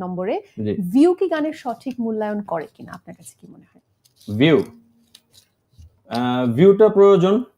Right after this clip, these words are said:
Speaker 2: আবার অনেক ভালো গান আছে যেগুলোর ভিউ হয় না।
Speaker 1: হুম।
Speaker 2: So, ডিপেন্ড করে আসলে, it's luck,
Speaker 1: হুম।
Speaker 2: আমার মনে হয়।
Speaker 1: তার মানে সবসময় ভিউই যে গানের সঠিক মূল্যায়ন করে সেটা নয়, অনেক ভালো গানেরও দেখা যায় ভিউ হয়।
Speaker 2: আমার নিজেরই তো আছে, গান আছে অনেক যেগুলোর ভিউ
Speaker 1: আচ্ছা।
Speaker 2: নাই।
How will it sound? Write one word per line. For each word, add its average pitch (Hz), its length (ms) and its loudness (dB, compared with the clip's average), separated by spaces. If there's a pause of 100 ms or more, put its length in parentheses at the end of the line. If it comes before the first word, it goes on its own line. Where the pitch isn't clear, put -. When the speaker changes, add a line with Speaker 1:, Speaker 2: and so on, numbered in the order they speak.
(600)
Speaker 2:
আবার 135 220 -2
অনেক 160 240 -2 (260)
ভালো 147 280 0
গান 160 160 -2
আছে 147 280 -2 (160)
যেগুলোর 117 300 -4
ভিউ 117 220 -4
হয় 117 240 -6
না। 117 160 -4 (140)
Speaker 1:
হুম। 185 100 -18 (600)
Speaker 2:
So, 185 80 2
ডিপেন্ড 202 400 2
করে 120 260 0
আসলে, 127 600 -2 (180)
it's - 220 -18
luck, 131 300 -2 (480)
Speaker 1:
হুম। 196 100 -16 (280)
Speaker 2:
আমার 117 220 -8
মনে 104 200 -8
হয়। 90 180 -14 (120)
Speaker 1:
তার 262 100 -12
মানে 339 100 -10
সবসময় 349 540 -6
ভিউই 285 640 -4
যে 294 140 -12
গানের 208 280 -6
সঠিক 202 340 -16
মূল্যায়ন 185 400 -8
করে 196 260 -10
সেটা 220 260 -12
নয়, 202 220 -10
অনেক 277 200 -6
ভালো 214 240 -6
গানেরও 202 300 -8
দেখা 185 240 -12
যায় 175 220 -12
ভিউ 160 160 -16
হয়। 170 160 -18
Speaker 2:
আমার 185 180 6
নিজেরই 208 360 6
তো 190 120 6
আছে, 143 220 2
গান 127 220 2
আছে 135 220 -2
অনেক 113 280 0
যেগুলোর 147 300 4
ভিউ 151 180 0
Speaker 1:
আচ্ছা। 143 120 2
Speaker 2:
নাই। 101 180 -2